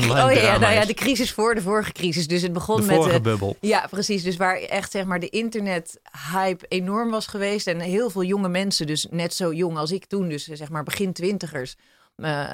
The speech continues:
Speaker 2: belachelijk veel geld hadden verdiend en heel succesvol waren geweest. Toen ineens knapte die bubbel door een heleboel dingen bij elkaar. Eh, eh, hoe heet het? Nine eleven, eh, was daar ook een onderdeel van.
Speaker 1: Mhm.
Speaker 2: Dus op een gegeven moment toen, ehm, eind tweeduizend één, begin tweeduizend twee, eh, klapte de hele economie in elkaar. En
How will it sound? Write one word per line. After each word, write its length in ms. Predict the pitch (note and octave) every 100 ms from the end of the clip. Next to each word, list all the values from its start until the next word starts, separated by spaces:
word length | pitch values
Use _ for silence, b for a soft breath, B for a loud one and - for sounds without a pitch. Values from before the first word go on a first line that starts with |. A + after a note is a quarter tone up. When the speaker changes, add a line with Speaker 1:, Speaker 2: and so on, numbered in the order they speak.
| -
Speaker 2:
belachelijk 460 | B2+ D3+ D#3 D#3+ -
veel 120 | E3
geld 260 | F#3+ G3 F#3
hadden 220 | E3 D#3+
verdiend 320 | D#3 D#3+ D#3
en 80 | D3+
heel 180 | F3+ F3+
succesvol 500 | E3 F3+ E3+ F3+ E3
waren 220 | D3+ D3
geweest. 420 | D3+ D3 C#3+ - b b b
Toen 140 | - E3+
ineens 320 | D3+ E3 E3+
knapte 300 | - E3 D#3+
die 120 | D3
bubbel 240 | D#3 D#3+ C#3+
door 140 | D#3+
een 60 | D#3
heleboel 320 | E3 F3+ D#3
dingen 180 | D3+ C#3+
bij 80 |
elkaar. 320 | C#3 D#3 C3+ B2+
Eh, 200 | C3 C3+ - C#3+ C3 B2+
eh, 80 | D3+ D#3
hoe 100 | D3
heet 80 |
het? 120 | D#3+ E3
Nine 200 | D3 D3+
eleven, 420 | D3 D#3 D#3 D#3
eh, 240 | C3+ C3 C3+
was 200 | D3 C#3+
daar 140 | C#3
ook 180 | D3+ D#3
een 100 | D#3+
onderdeel 320 | D#3 D3+ D3+
van. 240 | C#3 C#3+ D3+ _
Speaker 1:
Mhm. 260 | A#2 G#2 G#2+ - -
Speaker 2:
Dus 160 | F3
op 80 | D#3+
een 60 | D#3
gegeven 300 | F#3 G3 F3+
moment 180 | E3
toen, 400 | - G3 F#3+ F3+
ehm, 380 | - D3+ D3 D3
eind 280 | - D3 E3
tweeduizend 420 | E3 D3+ D3 D3
één, 360 | D3 D#3 E3+ E3+
begin 280 | D#3+ D3 D#3+
tweeduizend 400 | D#3+ D3+ D3 C#3
twee, 440 | D3 D3 D3+ -
eh, 80 | - - - _
klapte 340 | - E3+ - D#3
de 60 |
hele 180 | D#3+ D#3+
economie 280 | D3+ E3+ F3+
in 60 |
elkaar. 360 | D#3 C3 B2+ E3 B B
En 160 | -